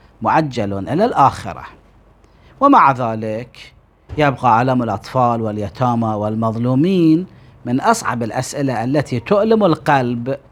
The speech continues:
والإسلام لا يطلب من الإنسان أن يعتبر هذه المآسي أمرا هينا، بل يأمره أن يقاوم الظلم ويواسي المظلومين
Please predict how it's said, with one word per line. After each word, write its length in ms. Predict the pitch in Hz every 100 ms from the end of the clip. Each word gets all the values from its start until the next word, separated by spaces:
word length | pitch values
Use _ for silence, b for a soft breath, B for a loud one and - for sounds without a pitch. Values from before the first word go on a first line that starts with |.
| _ _ _ _ _ b b b
والإسلام 680 | 139 135 131 - 190 220 269
لا 160 | 254 240
يطلب 400 | 160 143 139 120
من 140 | 120
الإنسان 520 | 113 110 113 156 123
أن 120 | 113
يعتبر 500 | 113 107 - 147 123
هذه 400 | 113 131 143 117
المآسي 600 | 113 110 104 113 110 135 120
أمرا 320 | 175 196 196 185
هينا، 560 | 165 175 139 113 110 - - b b b b -
بل 140 | 135
يأمره 540 | 139 123 151 156 123 117
أن 60 |
يقاوم 440 | 113 113 143 135 117
الظلم 480 | 101 104 143 113 98 b b b
ويواسي 460 | 104 113 127 131 131
المظلومين 800 | 117 113 110 120 156 175 175